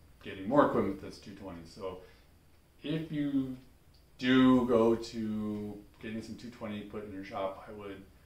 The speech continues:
or your garage or wherever you're doing, I would highly recommend doing a couple of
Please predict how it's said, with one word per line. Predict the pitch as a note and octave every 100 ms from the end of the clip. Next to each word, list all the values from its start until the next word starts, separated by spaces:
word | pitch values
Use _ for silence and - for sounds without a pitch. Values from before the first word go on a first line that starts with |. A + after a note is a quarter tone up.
| - _ - - -
or | G2
your | F#2
garage | G#2 G2 F#2+ F#2+
or | F2+
wherever | F#2 F#2
you're | F#2
doing, | F#2+ F#2+
I | F#2+
would | F#2+
highly | G2 G2
recommend | F#2+ F#2+ G2+ F#2+ F#2 F2+
doing | G2 F#2 F2+
a | -
couple | - A2+ G2+ G#2+
of | F#2+ F#2 F2+